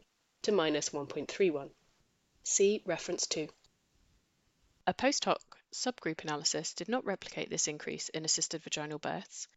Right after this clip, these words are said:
suggesting that approaches to epidural analgesia in labour,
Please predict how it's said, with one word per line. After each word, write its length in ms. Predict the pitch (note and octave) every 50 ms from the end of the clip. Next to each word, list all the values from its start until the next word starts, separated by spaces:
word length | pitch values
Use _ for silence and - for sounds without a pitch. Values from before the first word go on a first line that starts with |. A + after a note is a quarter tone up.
| _ _ _ _ -
suggesting 640 | - - - A#3 A#3+ - - - - - - - - _ -
that 180 | - E3 - -
approaches 460 | - - A3 A#3 - - B3+ A#3+ -
to 120 | - - - _ - -
epidural 480 | A3+ - B3+ - - E3 D#3+ D#3+ E3+ - -
analgesia 580 | E3+ F3 F#3 F#3+ - - F#3 E3+ - E3 D#3
in 140 | E3 E3 E3+
labour, 380 | F#3+ G#3+ G#3 F3+ - - D#3+